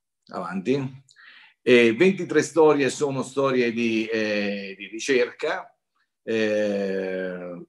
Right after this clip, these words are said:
e quindi qui abbiamo soprattutto una presenza dei, dei centri di ricerca, appunto delle università, dei politecnici, dei parchi,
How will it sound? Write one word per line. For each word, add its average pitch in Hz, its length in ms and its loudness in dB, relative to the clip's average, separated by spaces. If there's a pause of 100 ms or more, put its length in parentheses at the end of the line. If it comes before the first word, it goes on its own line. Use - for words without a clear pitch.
(140)
e 107 180 -2
quindi 117 320 2
qui 123 120 2
abbiamo 113 300 4
soprattutto 104 500 -6
una 107 140 -4
presenza 104 680 0
dei, 98 680 -4
dei 104 120 -8
centri 98 240 -8
di 95 80 -20
ricerca, 143 400 2
appunto 117 320 -6
delle 104 180 -4
università, 101 880 -2
dei 104 160 -4
politecnici, 107 880 0
dei 123 200 -2
parchi, 113 580 -2